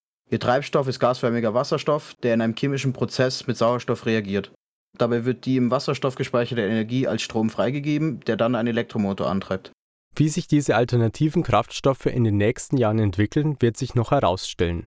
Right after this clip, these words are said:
Speaker 2: Die Anlagentechnik ist heute noch teuer und es gibt nur wenige Testanlagen. In Deutschland fördert deshalb das Bundesministerium für Wirtschaft und Energie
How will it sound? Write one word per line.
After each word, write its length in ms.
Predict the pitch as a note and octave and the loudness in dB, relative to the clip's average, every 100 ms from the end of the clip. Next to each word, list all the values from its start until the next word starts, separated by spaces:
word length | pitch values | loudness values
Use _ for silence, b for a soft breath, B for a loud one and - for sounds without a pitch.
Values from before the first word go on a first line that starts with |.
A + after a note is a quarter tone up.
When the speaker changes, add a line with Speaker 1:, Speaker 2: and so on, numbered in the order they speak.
| _ _ - | _ _ -4
Speaker 2:
Die 100 | A#2 | 0
Anlagentechnik 800 | A#2+ C#3+ E3 D#3+ C#3+ B2+ C#3 C3 | 2 4 2 0 -2 0 0 0
ist 180 | A#2+ - | -2 0
heute 200 | A#2 C#3 | 0 2
noch 160 | C3+ | 0
teuer 380 | - A2 F#2 F2 - _ - | 0 2 2 0 -4 _ -2
und 140 | C3 | 0
es 100 | A2+ | 0
gibt 220 | - - | -2 0
nur 100 | A2+ | 2
wenige 320 | G2+ B2+ C#3+ D3+ | 2 2 2 0
Testanlagen. 720 | A#2 G2+ G2 F2+ D#2+ - G2+ _ _ _ _ - | -2 -2 0 0 -2 -4 -8 _ _ _ _ -2
In 120 | B2 | 2
Deutschland 360 | B2+ D3+ G3 F3+ | 2 4 2 0
fördert 360 | - C#3 D3+ | 2 2 2
deshalb 320 | C3+ - D3+ | 0 2 0
das 180 | - A#2+ | 2 0
Bundesministerium 1040 | - C#3+ D#3+ D3+ C3 A#2 - B2+ A#2+ C3+ | 2 2 2 2 2 0 0 0 2 0
für 160 | B2+ F#2+ | -2 0
Wirtschaft 400 | G#2+ - C#3+ - | 0 2 0 0
und 100 | A2+ | -2
Energie 500 | G2 G2 G2 A#2+ D#3+ | 2 2 2 2 2